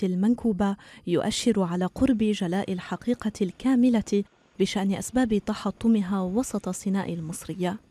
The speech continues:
التحقيقات المصرية الروسية المشتركة لا تزال مستمرة بالتوازي مع عمليات جمع جثث الضحايا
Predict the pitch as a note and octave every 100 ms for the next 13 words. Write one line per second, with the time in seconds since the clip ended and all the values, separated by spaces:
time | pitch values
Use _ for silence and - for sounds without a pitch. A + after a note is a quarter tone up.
0 | _ _ _ _ - C4 B3+ C4 - C4
1 | F4+ F4+ D#4+ A#3 F#3+ - C4 A#3+ F#3 G3
2 | A#3 - C4 A3 - F3+ F#3 C#4 - B3+
3 | F#3 - G#3 A#3 F3 F#3 F#3+ B3+ G3 G3
4 | D4 - F#3+ G#3+ F#3+ - A3 D#4 _ _
5 | - A#3+ C#4+ C#4 F4 C4+ A#3 F3 F3 F3
6 | E3+ F#3 B3 C4 G3+ A#3 C4 A3+ E3 F#3
7 | C#4 - - D#3 G3 - - B3 A3